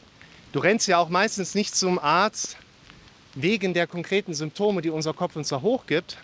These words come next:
sondern wegen der Befürchtungen, die wir dann auf einer gedanklichen Ebene so mitbekommen. Und da müssen wir dran arbeiten. Klar kann es eine Eisenspeicherkrankheit sein, aber klar,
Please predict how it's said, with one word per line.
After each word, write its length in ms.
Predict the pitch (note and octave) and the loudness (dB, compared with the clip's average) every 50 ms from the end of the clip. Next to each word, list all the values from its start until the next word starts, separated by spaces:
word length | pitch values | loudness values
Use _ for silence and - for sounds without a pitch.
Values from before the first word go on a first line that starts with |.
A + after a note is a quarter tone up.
| - | -12
sondern 680 | - C3 A#2+ D#3+ G3+ A3+ A3+ F3+ C#3+ C#3+ E3+ G#3 A#3+ A#3+ - - - - - - - - - - - - - - - - - - - - - - | -8 -4 0 2 2 2 2 2 2 2 2 0 -2 -4 -6 -14 -20 -20 -20 -20 -20 -20 -20 -20 -20 -20 -20 -20 -20 -20 -20 -20 -20 -20 -18 -12
wegen 460 | C3+ C3 E3+ G#3+ A#3+ A3 F#3 F3+ D#3+ | -4 -2 0 2 2 2 0 0 0
der 440 | D3 D#3 D3 D3 D3 D3 D3 D3+ C3+ - - - _ _ - - - - | 2 2 4 4 4 4 2 0 -2 -8 -16 -20 _ _ -20 -18 -12 -10
Befürchtungen, 800 | C#3+ - - G3 A3+ B3 - - - D3+ D3 D#3 E3+ G#3 A3+ A3 - - - - - - - - - - - - - - - - - - - - | -6 -2 4 4 4 4 2 0 -4 -4 -2 0 0 0 -2 -2 -6 -12 -20 -20 -20 -20 -20 -20 -20 -20 -20 -20 -20 -20 -20 -20 -20 -20 -18 -10
die 180 | C#3 D3 E3 D#3+ | -4 -2 0 0
wir 80 | E3+ | 2
dann 380 | D3+ D#3 D#3+ F3 G3+ G#3 G#3 - | 4 4 4 4 2 -2 -2 -2
auf 180 | E3 D#3+ - | -4 -4 -2
einer 100 | F3+ E3 | -2 -2
gedanklichen 580 | D3 D#3+ D3+ D#3 F3 F#3+ - F3 - - E3+ D3+ | -2 0 2 2 0 0 -2 -6 -4 -4 -4 -2
Ebene 280 | D#3 E3+ F#3 F#3 F3+ E3 | 0 0 0 0 -2 -2
so 100 | D#3+ E3+ | -2 -2
mitbekommen. 640 | F3+ G3 - - F3+ - - C3+ G#2+ G2+ G2 F#2 - - _ _ _ _ _ - - - - - - - | -2 -2 -2 -4 -6 -4 -4 -4 -4 -4 -6 -10 -14 -20 _ _ _ _ _ -20 -20 -20 -20 -20 -18 -10
Und 200 | - C3+ C3 - | -8 -6 -2 0
da 240 | E3 E3 G3 A3 A3+ | 2 4 4 4 4
müssen 380 | A3 G3+ G3+ G3 - - G3 F3+ | 2 0 0 -2 -2 -2 -2 0
wir 100 | F3+ F3+ | 0 0
dran 220 | E3+ D#3 E3 E3 | 0 -2 -4 -2
arbeiten. 680 | D#3+ D#3+ E3+ F3 E3 D3+ C3 B2 A#2+ - - - G2+ F#2+ - - - - - - _ _ - - - - - - - - | 0 0 2 2 2 2 2 2 0 -2 -4 -10 -10 -10 -12 -16 -20 -18 -18 -18 _ _ -20 -20 -20 -20 -20 -20 -16 -8
Klar 280 | - - E3 E3+ G#3+ | -2 2 4 4 2
kann 180 | - - F3+ E3+ | 2 0 -4 -4
es 140 | F3 E3 - | -2 -2 -4
eine 100 | F3 D3+ | -4 0
Eisenspeicherkrankheit 1160 | E3 F3+ G#3 F#3+ F#3+ F3 - - D#3+ D3 C#3 D3 C#3+ - - C3+ C3 B2+ B2 C3 A#2 A2+ - | 0 0 0 0 -2 -4 -2 0 0 0 0 -2 -6 -6 -4 -4 -4 -4 -4 -4 -6 -6 -4
sein, 280 | - B2 G2+ G#2+ G#2+ G2 - - _ _ - - - - - - - - | -4 -4 -4 -4 -8 -10 -14 -20 _ _ -20 -20 -20 -20 -20 -20 -10 -6
aber 200 | C3 C3+ D3 C#3+ | -2 -2 -2 -2
klar, 540 | - - - C#3+ C#3+ C#3+ D3+ F3 A3 A#3 | -2 -4 0 2 4 4 4 2 0 -2